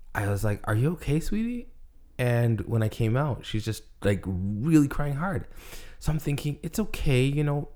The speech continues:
you know, um, I understand." And, and she started panicking about my wife, Rita. She was like, "Where's mommy? Where's mommy?" I was like, "Mommy just stepped out. You know, you, you saw her when she left.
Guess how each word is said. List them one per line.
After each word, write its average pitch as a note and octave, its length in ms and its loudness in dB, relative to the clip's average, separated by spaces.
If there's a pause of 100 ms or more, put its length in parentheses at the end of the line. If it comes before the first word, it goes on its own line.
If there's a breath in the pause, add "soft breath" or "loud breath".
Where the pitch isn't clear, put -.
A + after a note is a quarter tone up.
(120)
you C3+ 240 -2
know, C#3 320 0
um, C3 420 -2 (380 soft breath)
I C#3+ 100 0
understand." D3 480 2
And, A#2 200 -2
and A#2+ 140 0
she - 160 -2
started B2 320 4
panicking B2+ 440 0
about F#2 400 0 (600 soft breath)
my G2+ 120 4
wife, E3 520 0
Rita. E3+ 400 2
She - 180 -6
was C3+ 140 2
like, C3+ 240 0 (280 soft breath)
"Where's G3+ 220 2
mommy? A3 260 2
Where's G3 220 0
mommy?" G#3+ 260 0
I - 40 -4
was C#3 120 0
like, D3+ 160 0 (200)
"Mommy E3+ 220 2
just - 220 -2
stepped - 420 -4
out. F#3+ 380 0 (260)
You B2+ 120 2
know, B2+ 360 2
you, F3+ 320 2
you F3+ 200 2
saw B2+ 260 2
her B2 160 4
when G#2+ 180 2
she - 140 -2
left. F2+ 440 2